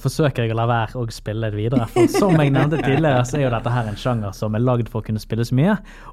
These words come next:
og det blir til at det blir brukt veldig mye tid. Så nå i voksen alder, ikke fordi jeg har for lite tid, men jeg føler ikke at jeg har lyst til å bruke så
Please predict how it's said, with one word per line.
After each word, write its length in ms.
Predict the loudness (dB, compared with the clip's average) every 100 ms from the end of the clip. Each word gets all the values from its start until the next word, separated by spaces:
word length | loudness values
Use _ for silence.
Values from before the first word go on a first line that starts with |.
| 0
og 200 | 0 2
det 80 | 0
blir 200 | 0 0
til 140 | -2 -2
at 80 |
det 100 | -4
blir 140 | -4 -4
brukt 220 | -6 -6
veldig 220 | -6 -4 -6
mye 140 | -8
tid. 260 | -4 -6 -6 -14 -18 -20 -20 -4
Så 160 | 2
nå 140 | 4 6
i 40 | 4
voksen 260 | 2 2 2
alder, 240 | 4 2
ikke 220 | 2 -2 2
fordi 140 | 2
jeg 60 | 4
har 60 | 4
for 80 | 2
lite 200 | 2 2
tid, 260 | 2 4
men 300 | 2 4 2 -2 -16 -4
jeg 140 | -2 -2
føler 460 | 0 2 4 2
ikke 220 | -2 -4 -2
at 20 |
jeg 60 | 0
har 60 | -2
lyst 80 | -2
til 60 | -4
å 60 |
bruke 220 | -4 -4 -6
så 240 | 0 2